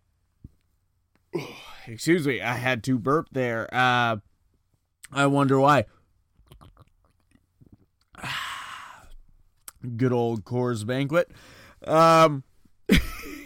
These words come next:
yeah, anyways, that was a weird distraction. But, yeah,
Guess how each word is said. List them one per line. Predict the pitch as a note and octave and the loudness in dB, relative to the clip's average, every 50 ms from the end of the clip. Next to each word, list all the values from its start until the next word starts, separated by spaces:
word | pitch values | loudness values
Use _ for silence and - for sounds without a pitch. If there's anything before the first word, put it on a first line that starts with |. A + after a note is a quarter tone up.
| D3 - - - - - - | -16 -16 -16 -20 -12 -4 0
yeah, | F3 F3 - - F3+ E3 C#3+ B2 B2 | 0 0 0 2 2 2 4 4 2
anyways, | A#2+ B2+ C3 A#2+ G#2+ G#2+ G2+ - - - - C3 - | 0 0 0 -2 -2 -6 -10 -12 -14 -18 -16 -8 -4
that | C3 C#3 | 0 0
was | C#3+ C3+ B2 C3 | 0 0 0 -2
a | |
weird | B2+ B2+ B2+ C3 A#2+ A2 | -4 -4 -4 -4 -4 -6
distraction. | A#2+ A2 - C3+ A#2+ A#2+ A2 A#2 B2 A2+ - _ - - - - | -8 -6 -4 -4 -4 -4 -4 -6 -8 -10 -10 _ -20 -20 -12 -2
But, | D#3 G3 A3+ G#3+ - _ _ _ - E3+ | 4 4 4 4 4 _ _ _ -6 0
yeah, | F3+ F#3 D3 | 0 0 0